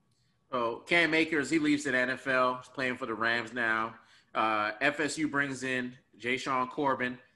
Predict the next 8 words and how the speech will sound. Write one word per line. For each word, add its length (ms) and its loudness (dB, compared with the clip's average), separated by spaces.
top-rated 480 0
running 280 -2
back, 280 2
transfer 360 -4
from 400 -12
A 200 -4
and 100 -4
M. 200 -2